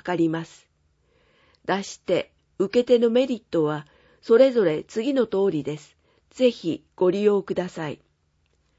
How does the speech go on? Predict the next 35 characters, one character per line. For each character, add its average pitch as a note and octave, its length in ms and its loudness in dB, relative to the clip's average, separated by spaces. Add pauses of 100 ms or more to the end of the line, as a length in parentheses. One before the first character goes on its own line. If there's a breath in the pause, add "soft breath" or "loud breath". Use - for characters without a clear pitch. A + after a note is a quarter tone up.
(340)
出 G#3 160 -4
し - 140 -14
手 B3+ 160 2
の B3+ 140 2
メ C4 160 0
リ G#3 100 -6
ッ - 40 -20 (220)
ト。 - 160 -10 (840)
賃 C#4 320 -2
料 F#3 260 2
は D3+ 240 -2 (200)
農 B3 240 6
業 C4+ 240 0
公 B3 260 4
社 F3 180 -4
が D3+ 140 -2
受 E3 200 0
け G3 40 -4
手 G3 120 -4
か F3 140 -8
ら E3 200 -6
徴 G3+ 280 -2
収 F#3 260 -4
し E3 340 -8
支 - 180 -14
払 F3 300 -4
い D#3+ 40 -4
ま D#3+ 160 -8
す。 - 220 -20 (1000)
貸 G#3+ 240 -6
し - 40 -18
た A#3 160 -2
農 C4 200 0
地 F3 180 -4
は D#3 220 -6